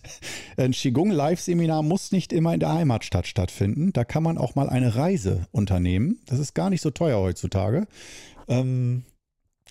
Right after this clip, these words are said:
und, äh, das würde ich dir sehr empfehlen. Dieses Seminar nämlich in Ludwigsburg, da kommt jetzt dein Geheimnis, was erstmal nur die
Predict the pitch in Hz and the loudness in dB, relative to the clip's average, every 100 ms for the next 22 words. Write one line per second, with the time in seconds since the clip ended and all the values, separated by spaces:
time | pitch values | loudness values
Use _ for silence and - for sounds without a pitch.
0 | - - 135 131 - - 120 117 117 127 | -6 0 0 0 -4 0 2 4 2 0
1 | 143 151 156 165 147 143 113 101 190 226 | -2 -2 -2 -2 0 -2 -2 0 0 0
2 | 175 - 208 107 90 85 165 180 - 156 | -2 0 0 2 0 0 -2 -2 -2 0
3 | 151 135 151 135 110 117 107 - 101 - | 2 2 2 2 2 2 0 0 -2 -4
4 | - 131 - - - - 104 - 120 104 | -4 -4 -4 -12 -20 -4 -2 0 0 0
5 | - 101 95 95 107 123 110 175 - 101 | -2 0 2 2 2 2 2 -2 -2 -4
6 | - 160 139 - 110 107 107 104 180 254 | -2 -2 -2 -2 0 2 2 2 4 2
7 | 240 - _ _ - 143 202 269 | 0 -4 _ _ -4 2 4 2